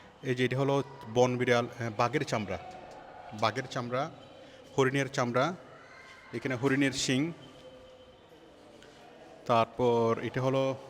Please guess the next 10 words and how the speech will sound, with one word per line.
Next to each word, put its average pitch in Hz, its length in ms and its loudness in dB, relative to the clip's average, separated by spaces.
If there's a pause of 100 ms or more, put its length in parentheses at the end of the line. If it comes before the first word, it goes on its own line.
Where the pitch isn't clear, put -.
(1000)
মুরং 170 680 2
গ্রাম্য 123 460 0
জীবন। 101 240 -6 (540)
মুরং, 131 420 2 (240)
এটা 123 200 -4
আরেকটা 120 260 -6
জাতিসত্তা, 123 640 -4 (720)
মুরংদের 147 480 2
গ্রাম্য 113 340 2
জীবন। 85 240 -6